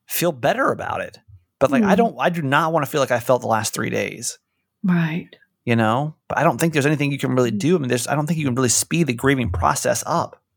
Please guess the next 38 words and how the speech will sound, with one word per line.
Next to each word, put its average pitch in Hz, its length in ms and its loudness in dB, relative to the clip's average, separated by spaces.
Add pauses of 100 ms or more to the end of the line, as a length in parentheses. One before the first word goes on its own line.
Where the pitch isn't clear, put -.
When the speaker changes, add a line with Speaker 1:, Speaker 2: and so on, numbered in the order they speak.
(140)
Speaker 2:
Mm-mm. 190 500 0 (440)
Everyone 196 420 2
grieves 190 440 0
differently, 185 580 -2
and 175 100 0
you 180 100 2
just 175 220 -4
have 170 220 -2
to - 100 -6
go 160 180 -4
through 175 360 -2
it. - 240 -2
But 165 260 -2 (720)
at - 120 -10
least 214 280 2
you're 190 100 2
somewhat 190 680 0 (100)
a 190 60 0
little 240 380 0
more 190 260 0
prepared 175 800 0
than 170 160 2
you've 165 240 2
been 160 200 0
in 160 120 0
the 170 80 0
past. - 680 -8 (460)
Speaker 1:
I 180 120 -6
guess. 120 520 -2
I 113 60 -4
mean, 117 140 -6
I 143 100 0
don't, 175 120 2
Speaker 2:
Um, 175 340 -4
Speaker 1:
I, 123 40 -4
emotionally, 123 580 0
I 143 100 4
don't, 180 180 -2